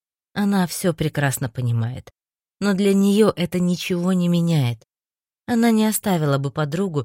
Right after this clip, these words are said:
даже зная наверняка, что та предаст снова. Она могла себе позволить такую роскошь, как безоговорочная верность друзьям. А он не мог.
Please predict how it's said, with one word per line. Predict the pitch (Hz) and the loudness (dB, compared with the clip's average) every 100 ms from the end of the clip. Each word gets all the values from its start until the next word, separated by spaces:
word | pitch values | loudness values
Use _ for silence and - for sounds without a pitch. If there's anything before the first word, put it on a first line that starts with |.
| - _ - | -8 _ -8
даже | 208 196 | -6 -4
зная | 185 202 196 | -2 0 0
наверняка, | 190 175 180 175 175 185 | 0 0 -2 -4 -2 -4
что | 156 170 | -4 -4
та | 160 151 | -4 -4
предаст | 151 147 139 - - | -4 -2 -2 -4 -6
снова. | - 156 131 107 107 - _ _ _ _ _ _ _ | -6 -2 -2 -2 -8 -14 _ _ _ _ _ _ _
Она | 202 202 | -2 0
могла | 196 185 185 | 0 0 -2
себе | 151 - 131 | -4 -6 -8
позволить | 135 127 139 131 123 - | -6 -6 -4 -4 -4 -8
такую | 143 151 143 | -8 -2 0
роскошь, | 151 175 - 117 - _ _ - | 0 -2 -4 -10 -12 _ _ -6
как | 175 - | -4 -4
безоговорочная | 156 156 160 147 139 151 135 - 139 135 | -4 -2 0 -2 -2 -4 -4 -6 -4 -2
верность | 127 127 127 - - | -2 -2 -4 -6 -10
друзьям. | 120 127 113 113 101 117 _ _ _ _ _ - | -8 -8 -6 -6 -8 -10 _ _ _ _ _ -4
А | 156 160 | -2 0
он | 160 135 - - | 0 -2 -4 -6
не | 147 | 0
мог. | 135 120 110 | 2 0 -4